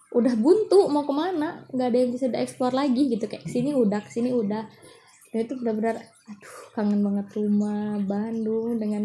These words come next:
suasananya. Dan emang untuk teman-teman yang di Bandung, ngerasain nggak sih kalau Bandung teh bikin baper?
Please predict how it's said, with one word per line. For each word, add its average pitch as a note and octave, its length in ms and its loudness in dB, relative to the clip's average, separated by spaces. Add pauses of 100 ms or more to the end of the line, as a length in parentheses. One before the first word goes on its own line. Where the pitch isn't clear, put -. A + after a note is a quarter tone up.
(160)
suasananya. G#3+ 480 -4
Dan - 160 -2
emang C4 160 0 (640)
untuk A3+ 220 0
teman-teman A#3+ 340 2
yang A#3 80 2
di A3 80 4
Bandung, B3+ 240 2
ngerasain C4 320 2
nggak B3+ 140 0
sih - 80 -14
kalau A#3+ 180 2
Bandung G#3+ 240 2
teh B3+ 140 -4
bikin A#3 320 -2 (340)
baper? G#3 480 -2